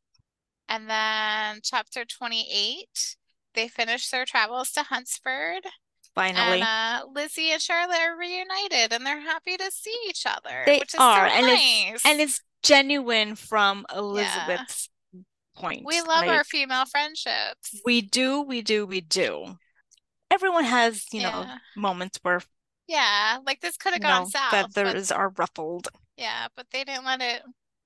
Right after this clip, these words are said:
Speaker 2: But it, it's interesting that earlier on, like, when they were writing to each other, she was like, you know, "It's not with the same,"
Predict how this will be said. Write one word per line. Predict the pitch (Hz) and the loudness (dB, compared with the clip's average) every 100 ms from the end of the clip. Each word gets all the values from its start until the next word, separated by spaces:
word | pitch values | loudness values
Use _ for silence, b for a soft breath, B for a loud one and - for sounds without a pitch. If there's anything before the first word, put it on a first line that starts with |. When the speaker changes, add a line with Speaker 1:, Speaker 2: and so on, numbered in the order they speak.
| _ B B B | _ B B B
Speaker 2:
But | - | 0
it, | - 294 | 2 4
it's | - - | 2 2
interesting | 330 311 262 254 | 2 2 2 2
that | 220 190 | 0 2
earlier | 220 220 220 208 | 2 4 4 2
on, | - 202 190 185 | 2 0 0 -2
like, | 185 180 180 | -4 -6 -8
when | 196 185 | -10 -6
they | 185 | -6
were | 190 180 | -6 -2
writing | 180 180 180 | 0 0 -4
to | 190 | -8
each | 175 196 | -8 -6
other, | 175 | -4
she | 175 - | -2 -2
was | 180 180 | -4 -6
like, | 185 180 180 | -2 -2 -4
you | |
know, | 185 175 | -6 -6
"It's | 190 196 | -6 -2
not | 180 170 | -2 -2
with | 190 | -6
the | 185 | -4
same," | - - 180 175 175 175 170 | -4 -2 -2 -2 -6 -10 -14